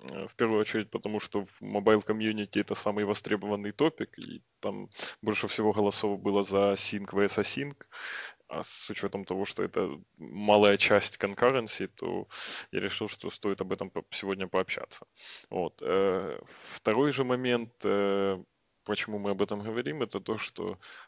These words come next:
э, вроде как конкуренция это штука, э, со стороны кажется очевидной, и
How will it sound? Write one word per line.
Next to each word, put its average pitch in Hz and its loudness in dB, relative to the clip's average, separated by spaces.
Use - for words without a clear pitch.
э, 69 -2
вроде 107 -4
как - -2
конкуренция 104 0
это - -4
штука, - -2
э, 78 -2
со - -2
стороны 110 -2
кажется 104 0
очевидной, 104 -2
и 98 -6